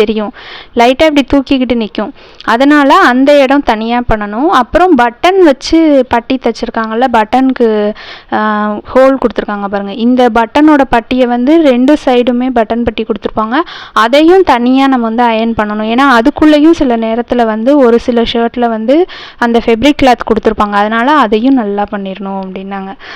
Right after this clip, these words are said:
அவ்வளவுதான், இப்ப நம்ம ஒன் சைடு பண்ணியாச்சு. இதே மாதிரி அதர் சைடு பண்ண போறோம். இந்த மாதிரி பண்ணும்போது நம்ம ஃபாலோ பண்றது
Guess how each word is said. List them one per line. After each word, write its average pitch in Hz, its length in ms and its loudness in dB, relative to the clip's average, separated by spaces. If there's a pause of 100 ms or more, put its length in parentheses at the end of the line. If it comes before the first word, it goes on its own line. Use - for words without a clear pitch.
(120)
அவ்வளவுதான், 208 400 0
இப்ப 294 120 0
நம்ம 226 200 0 (160)
ஒன் 269 120 4 (120)
சைடு 254 260 2 (120)
பண்ணியாச்சு. 220 640 -4 (360)
இதே 269 300 0
மாதிரி 269 360 2 (160)
அதர் 233 300 0
சைடு 233 280 2
பண்ண 214 160 -2 (100)
போறோம். 220 260 -2 (400)
இந்த 294 200 4
மாதிரி 330 260 4 (100)
பண்ணும்போது 285 560 4
நம்ம 294 300 4
ஃபாலோ 254 380 4
பண்றது 240 280 0